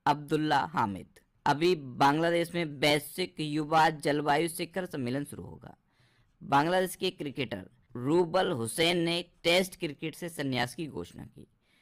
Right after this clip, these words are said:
वनडे में आठ हज़ार रन बनाने वाले पहले बांग्लादेशी बल्लेबाज बने हैं तमीम इकबाल। अच्छा, वसीफा नाजरीन, ये के टू फतेह करने वाली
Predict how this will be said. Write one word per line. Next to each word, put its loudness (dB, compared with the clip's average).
वनडे 2
में -2
आठ 4
हज़ार 0
रन 0
बनाने 0
वाले 0
पहले 2
बांग्लादेशी 0
बल्लेबाज -2
बने -6
हैं -10
तमीम 2
इकबाल। -4
अच्छा, -6
वसीफा 2
नाजरीन, 0
ये -2
के 0
टू -4
फतेह -4
करने -4
वाली -4